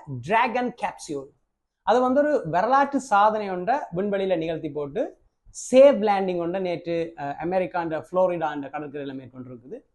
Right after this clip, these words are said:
அது என்ன சாதனை நிகழ்த்தியிருக்குன்றதை பற்றி பார்க்க போறோம். ரெண்டாவது, former யூ எஸ் பிரசிடென்ட் டொனால்ட் ட்ரம்ப்,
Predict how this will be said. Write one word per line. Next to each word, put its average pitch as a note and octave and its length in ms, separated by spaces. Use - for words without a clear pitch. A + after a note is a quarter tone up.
அது F3+ 180
என்ன C#4 220
சாதனை B3 540
நிகழ்த்தியிருக்குன்றதை E3+ 920
பற்றி C#3 180
பார்க்க C3+ 380
போறோம். A#3+ 160
ரெண்டாவது, A#3 640
former C#4+ 580
யூ A3+ 360
எஸ் A#3+ 320
பிரசிடென்ட் G3+ 480
டொனால்ட் G3 500
ட்ரம்ப், C#3 280